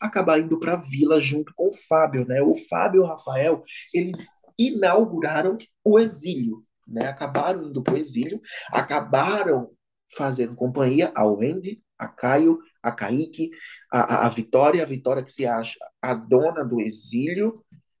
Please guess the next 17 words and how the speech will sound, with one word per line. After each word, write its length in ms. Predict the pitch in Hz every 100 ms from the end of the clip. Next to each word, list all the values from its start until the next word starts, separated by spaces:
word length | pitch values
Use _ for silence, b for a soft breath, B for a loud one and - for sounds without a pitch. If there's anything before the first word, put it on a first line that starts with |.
| _ _ 175 B B
Você 260 | - 208 220
acha 260 | 202 185 190
que 120 | 185
o 40 |
Rafael 760 | 175 160 - 135 120 113 107 - _ _ _ _ _ _
ficou 1400 | - - 143 135 - - 143 139 139 135 131 120 107 - _ _ _ _ _ _ _
chateado 760 | - - 147 156 143 135 180 180
com 100 | 143
a 40 |
derrota 460 | 127 113 131 190 -
e 40 |
achava 320 | 127 - 135 127
que 120 | 139
poderia 500 | 135 131 127 131 120
ir 120 | 147
pra 160 | 135 131
final? 420 | - 151 - -